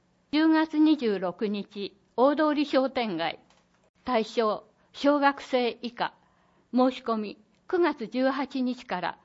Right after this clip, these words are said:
ホームページにて受付開始。問い合わせ、三島大通り祭り実行委員会、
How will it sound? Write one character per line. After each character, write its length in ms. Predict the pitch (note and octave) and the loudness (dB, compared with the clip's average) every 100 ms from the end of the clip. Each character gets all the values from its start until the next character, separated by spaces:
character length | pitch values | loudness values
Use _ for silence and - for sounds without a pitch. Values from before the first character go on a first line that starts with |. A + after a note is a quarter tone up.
| _ _ | _ _
ホ 180 | D4 | 2
ー 20 | D#4+ | 6
ム 180 | D#4+ | 4
ペ 220 | D#4 D#4 A#3 | 4 0 0
ー 60 | |
ジ 120 | D#3+ | -2
に 120 | F#3+ G3+ | -8 -6
て 300 | F3 D#3+ _ | -8 -8 _
受 240 | G3 G3 A#3 | -8 -6 -6
付 240 | - G#3+ | -6 -8
開 280 | G#3+ F#3+ G3 | -6 -6 -6
始。 300 | - F3+ - _ _ _ _ _ _ | -10 -14 -14 _ _ _ _ _ _
問 180 | C4+ B3+ | -2 0
い 60 | B3 | 2
合 80 | |
わ 140 | A#3 A3+ | 0 -2
せ、 320 | - G#3 - _ _ _ _ | -6 -8 -8 _ _ _ _
三 100 | A3+ | -2
島 400 | A#3+ D4 C#4+ C#4 | 0 2 2 2
大 180 | A3+ D4 | 4 2
通 200 | D4+ D4 | 2 2
り 120 | C#4+ | 2
祭 420 | C4+ C#4 C4+ G3 F3 | 0 -2 -4 -8 -8
り 20 | |
実 200 | G3+ F#3 | -10 -8
行 240 | - C4 B3+ | 0 2 2
委 140 | B3+ | 0
員 180 | A#3 F3+ | -4 -8
会、 300 | - E3 | -8 -10